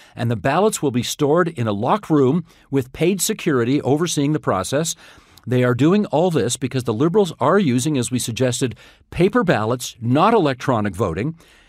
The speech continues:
J M M, the party had a technical briefing last Friday. You and I were both in on that call. Uh, why don't you share why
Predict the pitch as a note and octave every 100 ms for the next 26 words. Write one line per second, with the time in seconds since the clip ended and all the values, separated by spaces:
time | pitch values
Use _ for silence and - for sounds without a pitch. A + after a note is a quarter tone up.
0 | _ - E3 D#3 G3+ A3+ - A3+ C#4+ D4
1 | E3 E3+ B2 F#3 - E3 B2 C3+ C3 A#2+
2 | A#2 A2+ - E3+ D3 F#2 A2+ D#3 D#3 D3+
3 | C#3+ B2+ G#2 C3+ B2 C#3 A2 G#2+ G2+ -
4 | C3 F#2+ B2+ - - - _ B2 C3+ G3+
5 | A#3 D#3+ - E3 C#3 B2+ C3+ C3+ C3